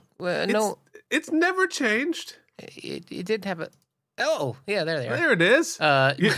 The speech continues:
Speaker 2: you talk 'cause I've, I, I gotta replace the footer again. So, uh,
Speaker 1: Oh, yeah. No, it's, is it different now?
Speaker 2: That's not the right footer.
Speaker 1: Yeah, it is.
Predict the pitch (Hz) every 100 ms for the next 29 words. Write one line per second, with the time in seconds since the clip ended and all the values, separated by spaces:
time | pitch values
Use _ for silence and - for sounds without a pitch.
0 | 147 202 247 262 285 302 196 196 180 165
1 | 175 190 208 208 196 - 208 185 196 170
2 | 220 214 123 117 104 101 120 110 107 104
3 | 104 _ - 151 135 127 123 110 _ 156
4 | 151 - 170 - 165 - _ _ _ _
5 | _ 190 240 214 254 370 427 453 - _
6 | _ _ _ _ _ _ _ _ _ _
7 | _ _ _ _ _ _ 180 175 196 196
8 | 190 196 - 254 233 - _ _ 381 392
9 | 226 349 - -